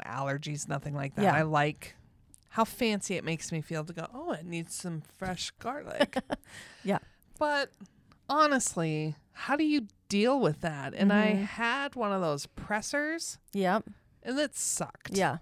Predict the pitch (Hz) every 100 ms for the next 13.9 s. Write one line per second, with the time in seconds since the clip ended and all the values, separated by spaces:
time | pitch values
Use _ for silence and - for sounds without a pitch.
0 | - 175 156 151 - 147 - - - 196
1 | - _ _ _ _ - 285 285 247 202
2 | 190 175 170 - 165 156 - 165 165 160
3 | 233 226 233 226 196 180 180 165 165 -
4 | 190 165 175 165 151 - 143 143 - -
5 | - - - - - - - - - -
6 | - _ - _ - 240 247 240 214 190
7 | 180 175 165 - - 147 135 147 143 135
8 | 123 - 123 139 202 185 185 180 196 180
9 | - 208 190 - 143 - 107 90 101 117
10 | 151 - - - - - - _ _ _
11 | 196 208 240 254 226 208 - 190 196 175
12 | 170 165 185 170 165 156 160 160 175 -
13 | - _ _ - - 190 190 -